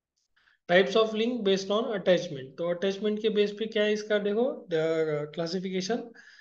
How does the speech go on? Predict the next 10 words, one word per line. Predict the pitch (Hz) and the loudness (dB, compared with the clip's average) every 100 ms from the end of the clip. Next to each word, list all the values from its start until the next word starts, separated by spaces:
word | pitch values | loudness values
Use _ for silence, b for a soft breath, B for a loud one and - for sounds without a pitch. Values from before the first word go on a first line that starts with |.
| B B 170 | B B 2
बाइनरी | 165 185 208 220 | 4 6 6 6
लिंक | 220 220 226 - b b b _ 175 | 4 0 -4 -10 b b b _ 2
having | 175 202 | 4 2
two | 196 202 190 | 2 0 4
connection, | 196 196 190 202 196 208 - - | 4 4 2 2 2 0 -10 2
tertiary | 170 170 - 196 208 208 | 4 6 4 4 4 4
link | 208 180 | 2 2
having | 185 180 185 | 4 4 2
three | 185 185 190 | 0 0 2
connection, | 190 190 185 190 | 0 0 0 2